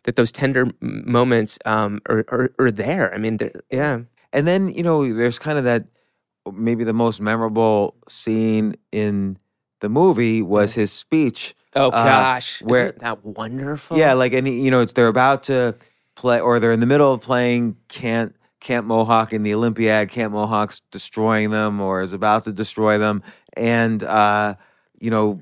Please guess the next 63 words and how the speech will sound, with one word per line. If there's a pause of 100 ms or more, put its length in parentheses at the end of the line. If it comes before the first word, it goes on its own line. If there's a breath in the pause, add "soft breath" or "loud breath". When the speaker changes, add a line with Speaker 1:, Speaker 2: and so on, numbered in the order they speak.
(120)
Speaker 2:
Bill
Murray
just
starts
yelling,
like,
"It
just
doesn't
matter,"
over
and
over
again
until
Speaker 1:
Yeah.
Speaker 2:
they're
all
going
with
him.
And
he's,
like,
smashing
things.
And
it's
Speaker 1:
Yeah.
Speaker 2:
all
improv.
I
Speaker 1:
Yeah.
Speaker 2:
think
even
the
line,
"It
just
doesn't
Speaker 1:
I,
Speaker 2:
matter."
Speaker 1:
I,
you
know,
I
read
something,
I
could
be (140)
off,
that
Ivan
Reitman
was
saying
in
the
oral
history (380 soft breath)
that
they